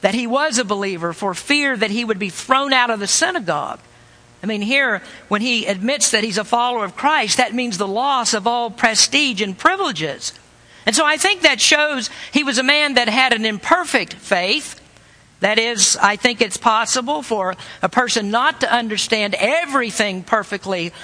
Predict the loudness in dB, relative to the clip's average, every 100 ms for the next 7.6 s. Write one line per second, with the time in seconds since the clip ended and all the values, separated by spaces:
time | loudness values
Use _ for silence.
0 | -2 2 4 4 -2 -2 0 2 0 -2
1 | -4 -8 -20 -20 -4 0 2 2 0 2
2 | 0 2 2 0 0 0 0 -2 -2 -2
3 | -2 -4 -6 -8 -14 _ -20 -20 2 4
4 | 4 4 4 4 2 2 2 2 2 2
5 | 2 0 0 0 2 2 2 -2 -12 -20
6 | -20 -20 -4 0 2 2 4 2 0 -2
7 | -2 0 2 2 2 0